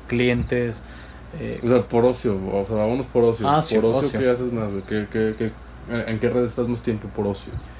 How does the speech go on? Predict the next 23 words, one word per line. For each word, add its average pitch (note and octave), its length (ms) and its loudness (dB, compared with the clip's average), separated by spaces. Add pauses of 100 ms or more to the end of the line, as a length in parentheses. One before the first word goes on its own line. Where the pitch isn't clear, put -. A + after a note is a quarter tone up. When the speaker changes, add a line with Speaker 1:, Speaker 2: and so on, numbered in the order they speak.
(760)
Speaker 1:
YouTube. A#2 340 -2 (720)
Pero B2 160 4
ni B2+ 100 2
siquiera C3 320 4
acabo C3+ 280 2
los C3+ 160 2
videos, A#2 340 2
güey. G#2+ 160 -2 (120)
Es B2 120 -4
de C#3 100 2
que C#3 120 -2
si B2 200 0
veo C3 100 4
un D3 120 2
video D3+ 300 2
de D3+ 100 4
veinte C#3+ 280 0
minutos, D3+ 640 -2
como A#2+ 260 2
al A2+ 120 4
minuto B2 460 2
diez, D#3 420 0
once, D#3+ 380 -2